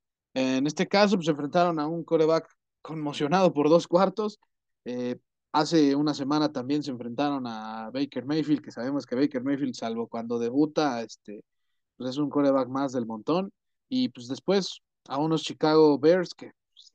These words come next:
la verdad, defensivamente son un lastre, ¿no? Eh, sin embargo, parece ser que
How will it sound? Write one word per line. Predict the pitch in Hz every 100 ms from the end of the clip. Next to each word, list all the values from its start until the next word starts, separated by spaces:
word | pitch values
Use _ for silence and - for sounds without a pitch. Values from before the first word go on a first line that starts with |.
| -
la | 110
verdad, | 117 123 143
defensivamente | 139 127 117 - 131 127 127 123
son | 117 127 120 120 _ _ _ _ -
un | 139
lastre, | 143 123 - 120 110
¿no? | 135 208 - _ _ _ _
Eh, | - 147 147 147 - _
sin | - 175
embargo, | 175 214 240 233 247 320 - _ _ _ _ _ _ _ _ _ _ _
parece | - 160 220 190
ser | 220 190
que | 208